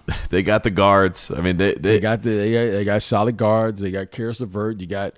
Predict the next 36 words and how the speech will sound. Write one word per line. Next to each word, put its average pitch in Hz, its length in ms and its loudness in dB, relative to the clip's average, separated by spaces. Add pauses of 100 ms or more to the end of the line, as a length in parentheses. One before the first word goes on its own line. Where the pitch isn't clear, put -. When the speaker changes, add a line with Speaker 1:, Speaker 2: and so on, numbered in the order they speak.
(100)
Speaker 1:
I 107 100 2
like 175 240 4
Okoro, 139 600 4
too. - 100 2
Speaker 2:
Kevin 123 180 6
Speaker 1:
I 120 60 4
mean, 117 160 4
they 117 80 4
Speaker 2:
Love. 131 80 4
Speaker 1:
got 139 160 4
guys 123 260 6
Speaker 2:
Yeah. 127 40 2
Speaker 1:
on 120 60 2
the 113 80 4
wing 117 300 4
that 107 160 4
can 104 100 2
defend. 101 400 2
Speaker 2:
Yeah, 208 100 2
Speaker 1:
I - 20 4
Speaker 2:
I 240 60 2
Speaker 1:
mean - 100 2
Speaker 2:
understand. 170 600 2
They, 135 120 4
they, 131 260 2
you 117 320 -2
know, 98 220 -4
they, 120 140 -4
they, 127 300 0
they, 156 280 4
they 147 380 6
are 143 280 8
intriguing 131 600 2
this 101 220 0
year. 80 140 -6
Speaker 1:
Mm-hmm. 78 260 -8